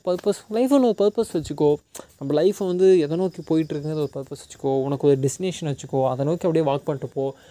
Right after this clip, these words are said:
அது ரொம்பலாம் யோசிக்காத. பல நேரங்களில் ரொம்ப யோசிச்சோம் அப்படின்னா நம்ம அப்படியே தேங்கிடுவோம். So, அதனால யோசிக்க வேணாம். ஆனா, நம்ம பல நேரங்களில் யோசிக்கிற விஷயமே என்னன்னா, நம்ம தேங்கிட்டோமோ அப்படிங்கிறது தான். So, அதனால அதெல்லாம் எதுவுமே யோசிக்காத. உனக்கு பிடிச்ச ஒரு நூல் பிடிச்ச பட்டம் போல போய்கிட்டே இரு அப்படின்லாம் ஏதோ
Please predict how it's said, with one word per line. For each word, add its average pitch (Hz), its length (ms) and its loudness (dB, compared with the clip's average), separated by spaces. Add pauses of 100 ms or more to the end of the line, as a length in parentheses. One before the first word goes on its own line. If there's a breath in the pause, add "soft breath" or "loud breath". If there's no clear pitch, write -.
(240 soft breath)
அது 156 220 2
ரொம்பலாம் 156 600 0
யோசிக்காத. 147 920 -2
பல 135 140 -2
நேரங்களில் 170 380 0
ரொம்ப 160 180 2
யோசிச்சோம் 156 460 0
அப்படின்னா 147 600 -2
நம்ம 147 220 4
அப்படியே 156 220 0
தேங்கிடுவோம். 147 500 0
So, - 0 -
அதனால 131 280 -6
யோசிக்க 147 320 -4
வேணாம். 143 220 -4 (360 soft breath)
ஆனா, 214 240 2
நம்ம 196 200 2
பல 180 220 4
நேரங்களில் 208 420 6
யோசிக்கிற 196 300 6
விஷயமே 185 380 0
என்னன்னா, 175 240 0
நம்ம 180 220 2
தேங்கிட்டோமோ 180 540 0
அப்படிங்கிறது 135 280 -4
தான். 151 120 -6
So, 143 160 -6
அதனால 139 460 0 (180)
அதெல்லாம் 147 240 2
எதுவுமே 175 260 4
யோசிக்காத. 147 400 0 (360 soft breath)
உனக்கு 143 340 0
பிடிச்ச 208 320 0
ஒரு 190 160 8
நூல் 180 200 4
பிடிச்ச 180 260 0
பட்டம் 165 340 -2
போல 175 320 2
போய்கிட்டே 147 500 2
இரு 127 300 0
அப்படின்லாம் 127 840 -4
ஏதோ 135 180 -4